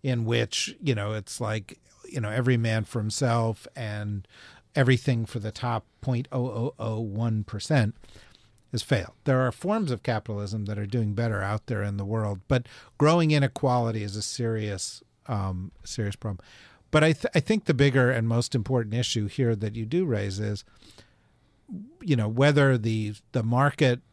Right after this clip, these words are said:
volatility of earlier this week um, continues,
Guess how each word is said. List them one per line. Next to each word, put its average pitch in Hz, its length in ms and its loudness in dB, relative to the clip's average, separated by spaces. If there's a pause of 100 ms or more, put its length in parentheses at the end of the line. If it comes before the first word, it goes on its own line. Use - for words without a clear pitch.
(120)
volatility 131 880 0
of 120 200 -4
earlier 113 460 0
this 101 300 -6
week 123 360 -2 (640)
um, 110 580 0
continues, 147 720 0